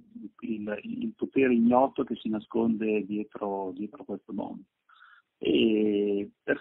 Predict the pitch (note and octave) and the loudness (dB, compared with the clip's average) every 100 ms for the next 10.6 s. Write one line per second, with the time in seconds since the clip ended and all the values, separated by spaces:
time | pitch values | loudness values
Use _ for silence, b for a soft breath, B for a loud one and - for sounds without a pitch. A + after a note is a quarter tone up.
0 | - B2 D3+ G#2+ G#2 G2+ - A2 G#2+ G#2 | 2 4 4 2 -2 -2 -4 -4 -2 -2
1 | G2+ G2+ G2 F#2 F2+ F#2+ - F#2+ A2 A2+ | -2 -2 -4 -6 -6 -6 -2 2 2 4
2 | A2+ E2+ E2 A2 B2+ A#2+ _ _ - G2 | 2 2 -2 -2 -2 -4 _ _ -8 -6
3 | F#2+ - - G#2 A2+ - - F#2+ - A2 | -6 -10 -12 -14 -16 -18 -12 -12 -8 -6
4 | G2+ G2 F2+ F#2+ A2+ - A2+ A#2+ G#2+ F#2+ | -4 -4 -6 -8 -10 -6 0 2 0 -2
5 | F#2+ A2 G#2 G2 F#2+ - G2+ F#2 - F#2+ | -6 -6 -6 -4 -8 -6 -8 -8 -6 -6
6 | F#2+ F2+ - F#2+ F2 A2 G2 - G2+ - | -4 -8 -8 -10 -8 -6 -6 -6 -12 -12
7 | F#2+ - - A2 G#2 F#2+ G#2+ G#2+ G#2 G2 | -16 -16 -18 -12 -10 -8 -8 -6 -6 -6
8 | G2+ _ _ b b b - A#2 A#2 A2+ | -6 _ _ b b b -6 2 4 4
9 | - G#2+ A2 A2+ A#2 G#2 G#2+ - G#2+ G#2 | 4 6 6 4 -2 -2 -2 0 2 2
10 | G2 F#2+ G2+ F2 - | 0 -4 -6 -8 -10